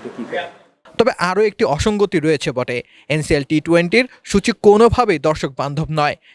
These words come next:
Speaker 2: কেননা ছুটির দিনগুলোতে মাঠে গড়াবে না একটি ম্যাচও। এছাড়া শীত রীতিমতো জেঁকে বসেছে সিলেটে। সকাল দশটা অবধি কুয়াশার প্রলেপে ঢাকা থাকে চারিপাশ। এমন পরিবেশে সকাল নয়টায় প্রথম ম্যাচ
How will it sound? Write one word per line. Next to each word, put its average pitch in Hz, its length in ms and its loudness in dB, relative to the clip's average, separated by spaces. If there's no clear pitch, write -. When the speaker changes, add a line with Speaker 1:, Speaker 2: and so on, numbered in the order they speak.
Speaker 2:
কেননা 226 300 4
ছুটির 196 320 -2
দিনগুলোতে 185 460 4
মাঠে 170 280 -2
গড়াবে 165 360 2
না 240 100 0
একটি - 280 0
ম্যাচও। 143 360 -2
এছাড়া 170 360 2
শীত 220 340 -6
রীতিমতো 214 420 0
জেঁকে 180 320 4
বসেছে 196 440 0
সিলেটে। 196 440 0
সকাল 151 340 0
দশটা 156 340 0
অবধি 190 320 0
কুয়াশার 180 420 0
প্রলেপে 196 400 0
ঢাকা 175 420 -2
থাকে 196 300 -2
চারিপাশ। 135 460 0
এমন 254 240 2
পরিবেশে 247 480 2
সকাল 208 360 2
নয়টায় 185 480 2
প্রথম 185 260 4
ম্যাচ 208 180 2